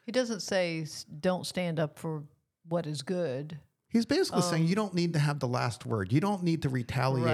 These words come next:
Speaker 1: Right.
Speaker 2: with wrongful action. You do, n-, do not need to do that. What you need to do is go against all your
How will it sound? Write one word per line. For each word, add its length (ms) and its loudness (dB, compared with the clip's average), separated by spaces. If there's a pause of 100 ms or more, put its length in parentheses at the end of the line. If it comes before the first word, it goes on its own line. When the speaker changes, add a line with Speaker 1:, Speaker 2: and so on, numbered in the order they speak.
(120)
Speaker 1:
Right. 100 -4
Speaker 2:
with 240 0
wrongful 580 0
action. 460 0
You 120 2
do, 120 0
n-, 260 0
do 180 0
not 280 0
need 380 -2
to 80 -2
do 260 -2
that. 240 0 (180)
What 220 2
you 180 4
need 300 2
to 80 0
do 240 0
is 100 0
go 240 0
against 420 -4
all 300 0
your 240 -6